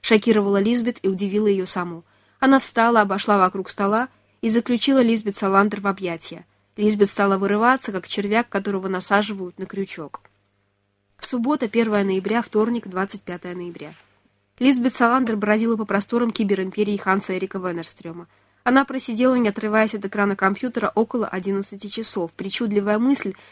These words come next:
родившаяся в какой-то не-, неизученной извилине её мозга, в последнюю неделю пребывания в Сандхамне подчинила её полностью. На четыре недели Лизбет отгородилась от окружающего мира стенами своей квартиры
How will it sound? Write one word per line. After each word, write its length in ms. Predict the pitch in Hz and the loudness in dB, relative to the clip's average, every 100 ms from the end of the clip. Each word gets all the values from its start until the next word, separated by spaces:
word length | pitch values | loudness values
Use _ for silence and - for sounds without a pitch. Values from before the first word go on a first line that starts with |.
| _ | _
родившаяся 580 | 269 269 262 - 196 185 | 2 2 2 0 0 0
в 40 | - | -4
какой-то 360 | 196 214 208 | -2 0 0
не-, 320 | 202 202 196 - | -2 -2 -4 -6
неизученной 720 | 202 202 214 220 214 202 196 196 | -10 -4 -2 -2 -4 -2 0 0
извилине 520 | 196 214 196 190 190 | 0 0 0 -2 -2
её 140 | 202 | -2
мозга, 420 | 220 254 240 208 - - _ | 0 0 0 -4 -8 -18 _
в 80 | - | 0
последнюю 460 | 233 - 269 269 | 2 4 6 6
неделю 320 | 254 220 226 208 | 6 4 2 0
пребывания 560 | 208 196 196 202 196 | 0 -4 -2 -2 -2
в 40 | 190 | -2
Сандхамне 580 | 196 190 - 240 254 | -2 -2 2 2 2
подчинила 540 | 220 202 - 202 208 220 | 0 -4 -2 0 2 2
её 200 | 196 196 | 0 -2
полностью. 580 | 180 165 160 - - 180 _ _ _ | -2 -6 -6 -12 -14 -20 _ _ _
На 80 | 214 | 0
четыре 340 | 233 277 285 | 2 4 6
недели 340 | 285 220 220 214 | 6 4 2 0
Лизбет 360 | 208 214 220 - | -2 -4 -6 -6
отгородилась 640 | 214 202 202 196 240 240 | -2 0 0 2 0 0
от 100 | 220 | -4
окружающего 720 | 202 196 202 196 202 208 190 | -4 -6 -2 -2 -2 -4 -6
мира 220 | 208 226 | -4 -4
стенами 460 | 214 - 226 220 208 | -4 -2 -2 0 0
своей 260 | - 196 | -2 -2
квартиры 520 | 190 185 196 247 240 | -4 -6 -4 -4 -4